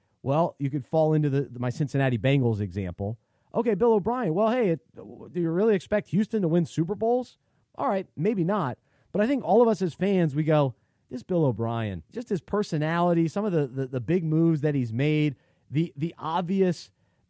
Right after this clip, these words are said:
reality that they don't protect Deshaun Watson enough." Uh, it's like, man, uh, is he really the answer in Houston? I, does he fall into the category of somebody like Jeff Fisher,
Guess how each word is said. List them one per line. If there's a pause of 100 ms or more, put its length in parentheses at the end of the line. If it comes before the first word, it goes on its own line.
(200)
reality
that
they
don't
protect
Deshaun
Watson
enough." (640)
Uh,
it's
like,
man,
uh, (260)
is
he
really
the
answer
in
Houston? (800)
I,
does
he
fall
into
the
category
of
somebody
like
Jeff
Fisher,